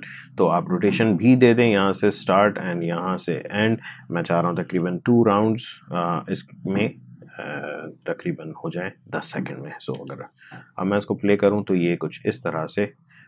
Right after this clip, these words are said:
घूमता हुआ चल रहा होगा। ठीक है, I believe यहाँ तक तो आप लोगों को समझ में आ गया।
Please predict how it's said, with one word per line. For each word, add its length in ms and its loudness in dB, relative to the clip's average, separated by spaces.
घूमता 340 0
हुआ 240 2
चल 100 -6
रहा 220 -6
होगा। 420 -12
ठीक 280 -4
है, 160 2
I 20 -2
believe 320 2
यहाँ 320 0
तक 100 0
तो 120 0
आप 120 2
लोगों 100 -2
को 80 0
समझ 220 -2
में 120 0
आ 80 2
गया। 220 4